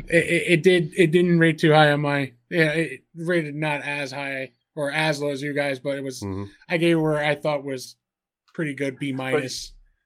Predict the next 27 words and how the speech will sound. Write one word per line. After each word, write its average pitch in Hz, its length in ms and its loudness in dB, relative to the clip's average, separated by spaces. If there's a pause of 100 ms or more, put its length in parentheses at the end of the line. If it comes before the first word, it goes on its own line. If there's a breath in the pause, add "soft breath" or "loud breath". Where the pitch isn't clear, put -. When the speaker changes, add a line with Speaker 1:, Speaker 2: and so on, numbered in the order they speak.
(160)
Speaker 3:
yeah, 220 280 -2 (120)
but, 175 200 2
you 156 80 -4
know, 190 240 2
all 151 160 6
things 180 240 -2
considered, 214 300 -2
that's - 180 -6
a, 170 80 -10 (180)
that's 160 220 -2
the 156 100 -10
biggest 151 280 -2
drop. 143 440 4
That's - 200 -8
the 139 100 -12
biggest 139 260 -6
drop 139 220 0
of 123 40 -10
the 113 60 -8
show. 113 300 -4
So 98 460 -6 (180)
there 107 180 -8
you 107 60 -8
go. 104 260 -4 (300 soft breath)
Speaker 1:
Yeah. 147 160 -6 (600)
Speaker 2:
That's 151 220 2
true, 175 320 2